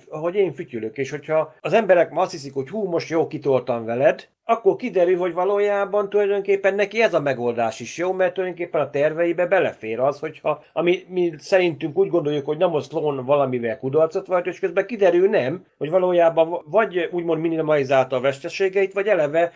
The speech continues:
azzal is kalkulált, hogy mondjuk a, egy ilyen, ilyen kimenetelre is számított a éppen aktuális intrikája során. Tehát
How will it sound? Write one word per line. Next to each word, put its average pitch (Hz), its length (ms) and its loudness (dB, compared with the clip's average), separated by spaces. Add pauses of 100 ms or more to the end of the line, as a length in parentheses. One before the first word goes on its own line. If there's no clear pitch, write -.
azzal 143 280 0
is 131 120 -2
kalkulált, 185 580 2
hogy 185 120 -6
mondjuk 170 320 -6
a, 175 260 2
egy 165 200 -6
ilyen, 135 360 0 (120)
ilyen 170 260 2
kimenetelre 147 640 2
is 135 80 0
számított 160 720 0
a 151 440 0
éppen 147 360 -2
aktuális 139 840 0
intrikája 123 600 -4
során. 92 500 -12
Tehát 135 460 -2